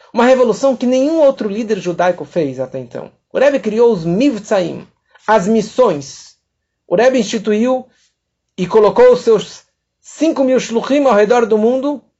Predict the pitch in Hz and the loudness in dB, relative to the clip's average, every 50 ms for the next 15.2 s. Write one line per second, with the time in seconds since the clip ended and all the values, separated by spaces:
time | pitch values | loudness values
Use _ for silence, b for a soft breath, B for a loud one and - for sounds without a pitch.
0 | _ _ - 175 - - - 233 247 214 220 202 - 185 170 190 220 214 202 202 | _ _ -16 -16 -8 -2 2 2 2 2 0 -4 -4 -4 0 2 2 0 0 -2
1 | 196 190 185 180 180 175 - - 165 165 170 151 147 143 151 151 147 139 135 - | -4 -2 -2 -2 -4 -6 -8 -8 -4 -4 -4 -4 -4 -8 -8 -6 -6 -8 -8 -6
2 | 139 135 - - - - - - - - _ _ _ _ _ B B B B 226 | -8 -8 -8 -10 -12 -14 -14 -20 -20 -20 _ _ _ _ _ B B B B -4
3 | 220 - 233 233 - 269 262 226 240 190 214 214 180 214 240 233 233 214 208 208 | -2 -2 0 2 4 4 4 4 2 0 0 0 4 4 4 4 4 2 2 0
4 | 202 208 202 196 - - 185 175 175 165 147 135 127 _ _ B B B - 190 | 0 -2 -6 -10 -10 -10 -10 -10 -10 -10 -10 -12 -18 _ _ B B B -4 -2
5 | 185 202 202 226 220 220 214 214 220 214 220 226 226 214 202 - - 226 220 220 | -2 0 2 2 2 2 2 2 2 2 2 2 2 2 0 2 0 2 2 2
6 | 220 220 220 220 220 - - 180 160 175 190 180 175 165 160 147 - 160 147 151 | 2 2 2 0 -2 -4 -6 -4 0 0 2 2 2 0 -4 -8 -8 -10 -10 -10
7 | 139 131 - _ _ B B B B 233 214 - 226 202 - 233 208 202 202 - | -10 -12 -12 _ _ B B B B -4 -4 -2 -4 -2 0 2 0 2 2 0
8 | 220 214 208 185 190 202 185 - - - - 190 185 180 165 170 - b b b | 0 0 0 0 -2 -2 -4 -6 -6 -4 0 0 2 2 0 -2 -6 b b b
9 | b - 240 220 233 240 233 220 220 214 214 180 165 190 220 214 190 190 170 196 | b -4 -2 0 2 2 2 2 0 -2 -4 -6 -6 -4 -4 -4 -4 -4 -4 -4
10 | 190 190 185 180 175 - 165 165 170 165 170 170 156 151 143 135 139 139 139 B | 0 0 0 0 -2 -4 -8 -8 -8 -8 -6 -6 -4 -4 -4 -6 -8 -10 -12 B
11 | B B B 220 208 220 220 226 214 - - - 233 - - 190 180 233 240 233 | B B B -6 -6 -4 -4 -4 -4 -4 -2 -2 -2 -2 0 2 2 4 4 4
12 | 220 214 208 196 196 196 190 185 - 220 214 196 185 190 180 185 180 180 - 175 | 4 4 4 2 2 -2 -2 -4 -2 -2 -2 -2 -2 -2 0 0 -2 -2 -4 -6
13 | - 170 165 - - 185 180 165 160 151 - - - b b b b b 254 - | -10 -10 -12 -10 -8 -8 -8 -6 -8 -12 -12 -14 -20 b b b b b -12 -12
14 | _ _ - 359 349 339 - 311 269 254 247 233 254 262 190 - - 233 226 226 | _ _ -2 0 0 0 0 -2 -6 -6 -6 -6 -6 -8 -8 -4 -2 -2 0 0
15 | 254 247 190 151 | -2 -4 -8 -8